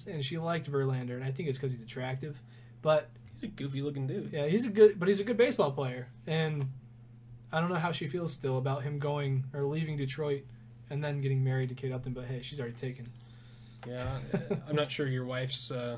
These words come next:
Speaker 2: passion for baseball goes as deep as her mother's.
Speaker 1: Yeah, I don't think
Speaker 2: Uh,
Speaker 1: that's true
Speaker 2: so
Speaker 1: either.
Speaker 2: I say
Speaker 1: Yeah.
Speaker 2: that 'cause she just showed up in the comments.
Speaker 1: Oh, <laughs> Alice on Facebook says, "Springer was awesome."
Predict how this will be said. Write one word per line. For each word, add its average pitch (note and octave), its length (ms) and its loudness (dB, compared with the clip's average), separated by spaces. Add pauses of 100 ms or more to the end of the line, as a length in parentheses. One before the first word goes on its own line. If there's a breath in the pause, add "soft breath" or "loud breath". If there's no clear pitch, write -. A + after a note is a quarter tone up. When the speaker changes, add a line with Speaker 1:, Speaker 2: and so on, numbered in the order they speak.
(160)
Speaker 2:
passion C3 340 -4
for B2+ 120 -6
baseball A#2+ 440 -6
goes A#2 240 -10
as A#2 80 -12
deep A#2+ 220 -10
as A2+ 100 -10
her A#2 80 -12
mother's. A#2+ 400 -8 (340 loud breath)
Speaker 1:
Yeah, C#3+ 220 0
I C3+ 80 2
don't C3+ 80 0
think C3 160 0
Speaker 2:
Uh, B2+ 40 -2
Speaker 1:
that's A#2+ 140 -4
true B2 240 -4
Speaker 2:
so B2 60 0
Speaker 1:
either. B2+ 240 0 (160)
Speaker 2:
I B2 60 -6
say A#2+ 160 0
Speaker 1:
Yeah. A2+ 60 -2
Speaker 2:
that A2+ 140 -10
'cause A#2+ 120 -10
she - 140 -12
just - 220 -14
showed - 140 -16
up A#2+ 160 -16
in - 80 -16
the - 60 -16
comments. - 260 -18 (380)
Speaker 1:
Oh, D3+ 300 4 (200)
<laughs> - 220 -12
Alice F3 320 6
on E3+ 140 0
Facebook E3+ 320 -2
says, C#3+ 200 0
"Springer G#3 500 10
was D3+ 160 4
awesome." D#3+ 460 2